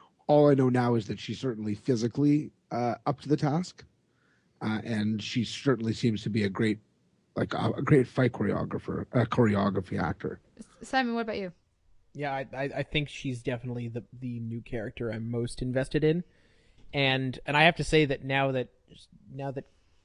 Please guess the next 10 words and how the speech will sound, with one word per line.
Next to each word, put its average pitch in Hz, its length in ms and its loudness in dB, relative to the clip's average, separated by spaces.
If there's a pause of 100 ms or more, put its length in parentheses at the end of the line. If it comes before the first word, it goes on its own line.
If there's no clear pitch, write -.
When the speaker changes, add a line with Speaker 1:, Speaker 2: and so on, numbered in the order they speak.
(140)
Speaker 3:
Kat 135 460 0
is 127 200 -6
under 123 380 -6
Brienne's 120 520 -6
protection, 226 760 -2 (500)
my 139 160 0
instant 147 380 -4
thought 139 240 4
was, 131 560 -2
"Okay, 131 520 0